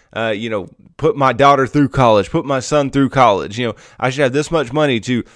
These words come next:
know, buy the beach house that we always wanted to buy, or whatever, right? Ultimately, the market doesn't care, okay? Ultimately, you get what you get. And this is a hard pill to swallow. It's hard to swallow the fact that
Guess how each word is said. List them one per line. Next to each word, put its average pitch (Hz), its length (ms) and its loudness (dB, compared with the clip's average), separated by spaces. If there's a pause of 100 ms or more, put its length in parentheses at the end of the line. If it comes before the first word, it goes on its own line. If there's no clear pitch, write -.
(120)
know, 123 200 0
buy 131 340 6
the 147 120 -6
beach 170 280 -10
house 139 300 -2
that 147 100 -2
we 135 160 -2
always 135 300 -2
wanted 135 240 -6
to 127 60 -6
buy, 110 240 4
or 110 60 -4
whatever, 143 460 2
right? 123 300 2 (360)
Ultimately, 170 760 2 (100)
the 123 100 -4
market 135 320 -2
doesn't 110 260 -6
care, - 260 -6 (460)
okay? 127 280 -2 (200)
Ultimately, 160 480 0
you 135 200 -6
get 151 460 0
what 139 220 2
you 135 140 -6
get. 120 320 -4 (160)
And 123 180 -6
this 175 180 -6
is 226 280 -14
a 165 140 4
hard 127 440 2
pill 110 200 2
to 143 100 -6
swallow. 175 380 2
It's - 100 -10
hard 160 220 2
to 175 80 -4
swallow 180 340 2
the 127 120 -4
fact 123 380 2 (280)
that 143 320 0